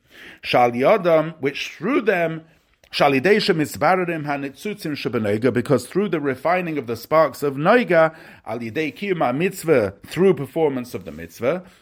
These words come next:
nimshach tois v'soiris batzilus kanal, we draw additional lights in Atzilus, as we have explained. Achine b'chinas bittul harotzein, however, this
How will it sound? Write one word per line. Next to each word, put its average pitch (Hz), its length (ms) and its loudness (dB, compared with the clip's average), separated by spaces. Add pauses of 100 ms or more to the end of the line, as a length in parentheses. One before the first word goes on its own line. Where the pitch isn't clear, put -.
(120)
nimshach 185 540 0
tois 202 300 0
v'soiris 196 480 -2
batzilus 170 580 -6
kanal, 175 540 2 (160)
we 135 140 0
draw 185 480 4
additional 156 520 -2
lights 180 460 0 (100)
in 175 160 0
Atzilus, 147 680 -2
as 123 200 0
we 131 80 0
have 113 120 0
explained. 113 720 -2 (1040)
Achine 165 400 0
b'chinas 139 360 -4
bittul 135 280 -6
harotzein, 139 720 0
however, 135 720 2 (260)
this 185 420 0